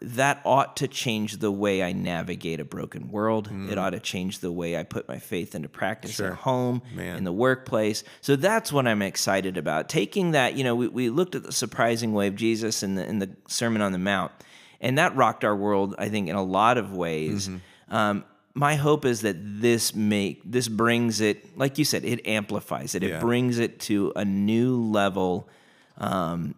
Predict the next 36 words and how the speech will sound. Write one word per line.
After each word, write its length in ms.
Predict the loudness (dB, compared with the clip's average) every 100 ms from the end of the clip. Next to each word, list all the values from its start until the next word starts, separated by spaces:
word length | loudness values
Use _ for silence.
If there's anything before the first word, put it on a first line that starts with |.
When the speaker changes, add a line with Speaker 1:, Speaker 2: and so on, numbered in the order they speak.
| -12
Speaker 1:
bolstered 920 | -2 4 4 4 2 2 2 2 -4
by 800 | -8 -2 2 4 2 2 0 -2 -4
an 140 | -8 -2
overwhelming 1200 | 2 6 6 6 4 2 2 2 2 2 0 -2
affection 840 | -6 -4 -4 -4 -6 -4 -4 -4 -8 -8
and 380 | -6 -6 -6 -8
stability 640 | -8 -6 -6 -6 -6 -8
in 120 | -8
Christ. 400 | -10 -12 -12 -10
Speaker 2:
Yeah, 160 | -12 -14 _ -16
right. 160 | -16 -16 _ _ _
Man, 180 | -12 -10
Speaker 1:
So. 180 | -10 -12 _ _ _ -4
Speaker 2:
I'm 140 | 0
excited. 440 | 0 4 4 2 -2 -12 -2
Speaker 1:
Me 120 | -2
too. 200 | 2 2
Speaker 2:
I'm 100 | 2
pumped 340 | 0 0 0 -2
now. 220 | -6 -4
I'm 120 | -2
glad 200 | 2 2
we 80 | 2
talked 280 | 0 0 -2
about 180 | -6 -8
this. 240 | -10 -12 -10
Speaker 1:
<laughs> 40 | -14 _ _ _ _
Speaker 2:
But 100 | 4
we 140 | 8 8
would 100 | 8
invite 300 | 6 6 6
you, 100 | 4
if 100 | 2
you're 80 | 0
listening, 440 | 0 0 -2 -2 -4
um, 460 | -2 0 0 -4